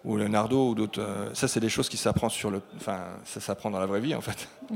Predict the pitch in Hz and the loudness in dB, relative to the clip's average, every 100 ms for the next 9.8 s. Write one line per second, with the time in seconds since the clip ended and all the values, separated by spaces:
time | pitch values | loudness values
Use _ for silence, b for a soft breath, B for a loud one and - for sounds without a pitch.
0 | 175 - 107 120 139 120 117 - 110 B | -6 -2 2 4 4 2 -2 -4 -8 B
1 | B B - - 117 113 - 127 107 107 | B B 0 2 4 4 4 4 4 0
2 | - 117 127 110 113 - 107 113 117 107 | 2 4 6 4 0 2 2 4 2 0
3 | 107 113 113 - 110 107 101 107 107 95 | 0 -2 -4 0 2 2 4 4 4 2
4 | 101 104 104 107 104 104 156 139 - B | 2 0 2 4 4 2 0 -2 -4 B
5 | B B B - 107 - - 95 98 104 | B B B -8 -6 0 2 4 4 4
6 | 110 - - 101 107 107 120 147 147 120 | 4 2 2 4 4 4 2 2 0 -4
7 | 117 - 101 98 - - - - - 110 | -4 -2 -2 0 -2 -4 -6 -8 -6 -6
8 | - 104 101 - 117 - - 120 117 117 | -4 -6 -4 -6 -6 -2 0 4 4 4
9 | 127 - 135 - 110 120 123 | 2 4 2 2 2 4 2